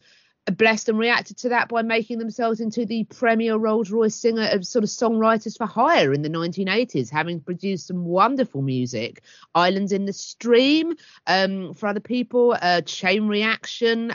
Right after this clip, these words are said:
um, Heartbreaker for Dionne Warwick, Chain Reaction for, um, for, for Diana Ross. I love their sixties stuff. I love To Love Somebody. I love their kind of proper sort of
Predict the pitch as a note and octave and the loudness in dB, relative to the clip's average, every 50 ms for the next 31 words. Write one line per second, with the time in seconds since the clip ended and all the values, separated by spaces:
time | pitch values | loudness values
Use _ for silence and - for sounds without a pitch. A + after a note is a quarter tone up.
0 | - D3+ D#3 D#3+ E3 D#3+ E3+ F3 D#3 - - - - - E3 G3+ - - - - | -4 -2 0 2 2 2 0 -2 -4 -8 -12 -12 -4 0 2 2 2 2 0 -2
1 | G#3 G#3 G3+ G3+ G#3+ G#3 - A3+ G#3+ G#3+ G#3+ G#3+ G#3+ - - E3+ - E3 F#3+ G3 | 0 0 2 2 0 0 0 0 2 2 2 2 0 -4 -8 -6 -4 -4 -2 0
2 | F#3+ F#3+ G3+ G3+ G3 F3 - - - F#3+ G3 G3 F#3+ - - - F#3+ F#3 - F#3+ | 2 2 2 4 2 0 0 -2 -4 -4 -2 -2 -2 -4 -4 -8 -10 -10 -6 -2
3 | F#3 F#3+ F#3 F#3 F3+ F3+ F3 F3 E3+ E3+ - F#3 F3+ E3 D#3+ - - F3+ - - | 0 0 2 2 2 2 0 -2 -6 -6 -4 -2 -2 -2 0 0 -2 -2 0 2
4 | F3+ E3+ F3+ F3+ F3+ F3+ F3 E3+ - - - - - - - - _ - G#3 G#3 | 2 2 2 2 2 2 2 2 0 -8 -18 -20 -20 -20 -20 -14 _ 0 2 2
5 | A3+ A#3 A#3+ A#3+ B3 A#3+ G#3+ G#3 A3 G#3 F#3+ - - C#4 C4+ - - - - B3+ | 2 4 4 4 4 4 2 0 0 0 0 0 -4 -6 -6 -6 -8 -10 -6 -6
6 | A#3+ - - - - A#3 A3 A3 G#3+ F#3+ - - - F3+ F#3+ F#3 F#3+ G3 G3 G#3 | -6 -6 -8 -4 0 4 4 4 4 2 -2 -4 -4 -4 -2 -2 -4 -2 0 2
7 | G#3 G#3+ A3+ A3 F3 - - - - E3 C#3+ - G3+ F#3+ F3+ F#3+ F#3+ G3 F3+ D#3+ | 4 4 2 2 -2 -6 -14 -14 -14 -14 -10 -6 -4 -2 0 2 2 2 0 -2
8 | - - F#3+ F3+ F3+ E3+ F3+ F3+ F3+ F3 E3+ E3+ E3 - C3+ D#3+ E3+ E3+ F3 F3+ | -6 -6 -6 -4 -2 0 2 2 2 2 2 2 2 2 0 -2 -2 0 0 0
9 | F#3 G3 F#3+ - E3 D#3+ D3 C#3+ C#3+ - E3+ D#3+ D#3+ D#3 D#3+ D#3+ D#3+ D#3+ D3+ C#3+ | 0 0 -2 -2 -2 -2 -2 -2 -2 -4 -4 -2 -2 -2 -2 -2 -2 -2 -2 -4
10 | - _ _ _ _ _ _ _ - - - C4 A#3 - - G#3+ G3 F3 - - | -10 _ _ _ _ _ _ _ -16 -2 0 0 0 0 0 0 0 0 0 -2
11 | G#3 F#3+ F3+ E3+ | 0 2 2 0